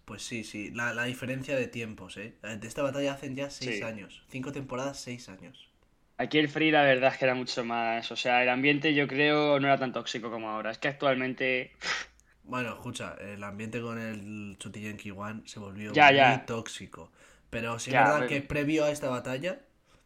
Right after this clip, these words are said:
Speaker 1: que es la batalla esta legendaria del Chuti Escone contra B T A Zasco, ahí el,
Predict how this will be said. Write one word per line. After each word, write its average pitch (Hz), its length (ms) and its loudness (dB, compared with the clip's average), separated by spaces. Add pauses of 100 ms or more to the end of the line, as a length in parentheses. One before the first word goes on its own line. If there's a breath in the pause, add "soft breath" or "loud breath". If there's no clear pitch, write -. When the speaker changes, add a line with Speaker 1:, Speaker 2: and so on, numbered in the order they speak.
(140)
Speaker 1:
que 123 360 -2
es 127 240 -6
la 120 160 -4
batalla 120 360 -4
esta 123 140 -8
legendaria 117 480 -4
del 110 240 -4
Chuti 123 280 -6
Escone 117 400 -4
contra 110 440 -2
B 110 100 -6
T 110 140 -6
A 104 100 -6
Zasco, 160 420 -10 (380 soft breath)
ahí 110 320 -6
el, 98 560 -10